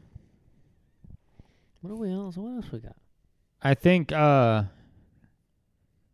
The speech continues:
Speaker 2: we lived at the house the whole year of twenty eighteen and tw-,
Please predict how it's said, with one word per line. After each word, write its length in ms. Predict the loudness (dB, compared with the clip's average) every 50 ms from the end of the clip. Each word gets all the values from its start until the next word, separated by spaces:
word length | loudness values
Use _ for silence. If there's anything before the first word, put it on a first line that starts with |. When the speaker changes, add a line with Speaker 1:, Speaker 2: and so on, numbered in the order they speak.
| _ _ _ _ _ _ -6
Speaker 2:
we 200 | 0 2 4 6
lived 200 | 6 4 2 0
at 100 | -4 -6
the 100 | -4 -2
house 500 | -2 0 0 0 -2 -4 -8 -20 -16 _ -4
the 120 | -2 -2
whole 320 | -2 -2 -2 0 0 0 0
year 140 | 0 0 0
of 80 | -2 -2
twenty 300 | -6 -8 -6 -6 -4 -6
eighteen 340 | -8 -8 -8 -10 -10 -8 -8
and 200 | -10 -10 -12 -14
tw-, 360 | -16 -18 -16 -14 -14 -14 -14